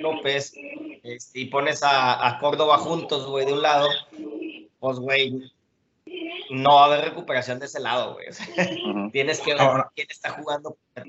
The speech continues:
Speaker 1: a quién también, güey. O sea, no,
Speaker 3: Esa
Speaker 1: no
Speaker 3: es
Speaker 1: está
Speaker 3: otra que
Speaker 1: mal
Speaker 3: te
Speaker 1: que
Speaker 3: iba a
Speaker 1: me-,
Speaker 3: decir.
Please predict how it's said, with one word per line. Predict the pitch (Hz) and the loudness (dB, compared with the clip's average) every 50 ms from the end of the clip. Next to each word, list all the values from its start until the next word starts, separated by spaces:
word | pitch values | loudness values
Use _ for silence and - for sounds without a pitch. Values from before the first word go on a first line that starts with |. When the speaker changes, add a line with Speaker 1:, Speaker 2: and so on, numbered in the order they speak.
| - | -2
Speaker 1:
a | 139 135 | -2 -2
quién | 135 135 127 123 | 0 -2 -4 -2
también, | - 113 110 117 135 160 165 143 | -4 -4 -4 -2 -2 -2 -2 -2
güey. | 120 117 113 | -4 -6 -6
O | |
sea, | - - 127 120 117 - - - - - - - - _ _ _ _ | -4 -2 -2 -4 -4 -6 -12 -14 -14 -14 -16 -18 -20 _ _ _ _
no, | 156 156 170 175 | -6 2 4 4
Speaker 3:
Esa | 180 - 180 170 | 4 4 4 4
Speaker 1:
no | 180 | 6
Speaker 3:
es | 185 - | 6 6
Speaker 1:
está | - 208 | 6 6
Speaker 3:
otra | 208 | 6
que | 175 165 | 6 4
Speaker 1:
mal | 190 196 196 190 | 4 4 2 2
Speaker 3:
te | - | 0
Speaker 1:
que | 202 202 | 0 0
Speaker 3:
iba | - | 2
a | - | 2
Speaker 1:
me-, | - 113 | 0 0
Speaker 3:
decir. | 110 - - - - 160 | -2 -8 -12 -14 -14 -16